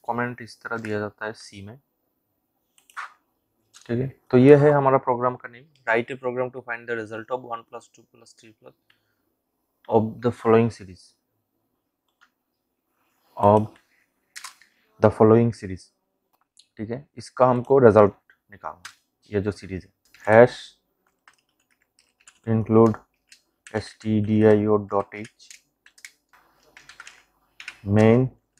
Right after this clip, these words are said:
इंटीजर आई कॉमा एन कॉमा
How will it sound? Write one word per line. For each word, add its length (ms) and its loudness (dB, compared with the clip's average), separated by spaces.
इंटीजर 640 2
आई 260 2
कॉमा 280 -8
एन 260 -6
कॉमा 260 -6